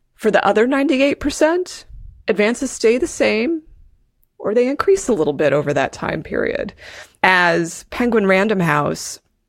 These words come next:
and other of these really huge companies have become more risk averse. And as they become these huge, huge entities, it has opened up a lot of room for smaller presses,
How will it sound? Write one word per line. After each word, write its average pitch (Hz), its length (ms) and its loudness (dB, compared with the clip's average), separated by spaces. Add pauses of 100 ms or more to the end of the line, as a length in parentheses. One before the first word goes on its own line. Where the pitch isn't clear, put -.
and 180 100 0
other 208 300 4
of 185 100 0
these 165 260 0
really 202 300 2
huge 190 400 -4
companies 156 640 -2
have 160 640 0 (500)
become 202 680 0 (200)
more 190 280 2
risk 185 280 0
averse. - 600 -8 (840)
And 185 140 2
as 226 220 4
they 233 120 4
become 185 340 0
these 165 180 0
huge, 202 880 -2 (360)
huge - 480 0
entities, - 640 -2
it - 120 2
has 285 360 0
opened 202 400 2
up 175 200 2
a - 40 -4
lot 226 320 0
of 196 120 2
room 175 320 2
for 170 160 -8
smaller 165 400 2
presses, 156 720 -2